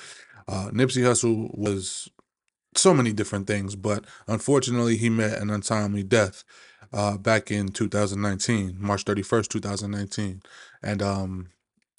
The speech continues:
do your own due diligence, do your own research, you know what I'm saying? Like, but Nipsey Hussle was a, he was a really thought-provoking person. He was really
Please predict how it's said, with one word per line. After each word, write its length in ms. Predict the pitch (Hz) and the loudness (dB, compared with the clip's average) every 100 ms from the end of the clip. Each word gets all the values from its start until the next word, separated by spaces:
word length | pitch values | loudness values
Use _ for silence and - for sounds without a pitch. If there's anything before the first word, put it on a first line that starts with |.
| - | -4
do 120 | 107 | 4
your 180 | 170 160 | 6 8
own 140 | 156 | 8
due 140 | 139 135 | 6 6
diligence, 400 | 143 135 123 120 | 8 8 6 2
do 100 | 123 | 4
your 180 | 127 120 | 4 4
own 120 | 117 | 4
research, 440 | 120 110 113 110 | 2 4 2 2
you 60 | 120 | 0
know 40 | |
what 20 | |
I'm 60 | 110 | 0
saying? 280 | 120 117 113 | 2 2 2
Like, 300 | 107 104 - - - - _ _ - | 2 0 -4 -20 -20 -20 _ _ -18
but 240 | - 107 110 | -10 0 4
Nipsey 240 | 139 135 | 4 6
Hussle 240 | 135 127 123 | 4 6 4
was 180 | 107 | 4
a, 400 | 113 110 107 113 117 | 4 4 2 0 0
he 80 | 127 | 2
was 160 | 131 | 4
a 60 | 117 | 4
really 440 | 104 127 135 131 | 4 6 6 6
thought-provoking 800 | 120 - 127 - - 110 120 117 | 2 4 4 4 0 2 2 2
person. 380 | 113 123 113 113 | 2 2 2 2
He 100 | 113 | 2
was 220 | 110 104 | 2 0
really 420 | 113 120 117 113 | 2 4 4 2